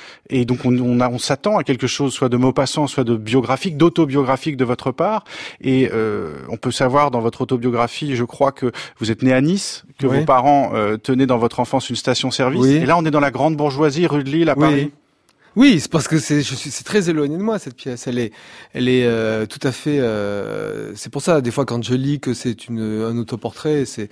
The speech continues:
Speaker 2: c'est une erreur profonde. Enfin, je veux dire, c'est vraiment quelque chose de, euh, je trouve que la rue de Lille est un endroit absolument effrayant. Donc, j-, j'aime bien m'attaquer à des trucs qui sont pas du tout moi, justement.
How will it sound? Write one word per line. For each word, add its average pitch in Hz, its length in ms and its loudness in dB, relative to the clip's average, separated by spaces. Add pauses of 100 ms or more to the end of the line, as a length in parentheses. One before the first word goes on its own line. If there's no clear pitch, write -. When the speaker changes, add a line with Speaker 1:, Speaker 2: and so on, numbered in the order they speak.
(320)
Speaker 2:
c'est - 240 -18
une 120 120 -6
erreur 110 260 -6
profonde. 143 480 -4
Enfin, 110 220 -6
je 107 60 -4
veux 107 80 -6
dire, 104 100 -8
c'est - 120 -12
vraiment 110 300 -4
quelque 110 180 -10
chose 120 220 -8
de, 110 160 -10 (580)
euh, - 80 -16 (220)
je 104 100 -16
trouve 107 140 -14
que - 100 -6
la 113 60 0
rue 113 100 -8
de 113 80 -8
Lille 127 200 -2
est 117 140 -4
un 104 80 -4
endroit 104 220 -2
absolument 110 360 -6
effrayant. 135 540 0
Donc, 113 260 -4
j-, 110 200 -10
j'aime 165 360 4
bien 165 200 4
m'attaquer 139 400 0
à 135 40 2
des 120 100 0
trucs 147 180 -6
qui 123 120 -14
sont 113 180 -8
pas 120 140 -2
du 107 120 -8
tout - 140 -12
moi, 156 280 2
justement. 127 420 -6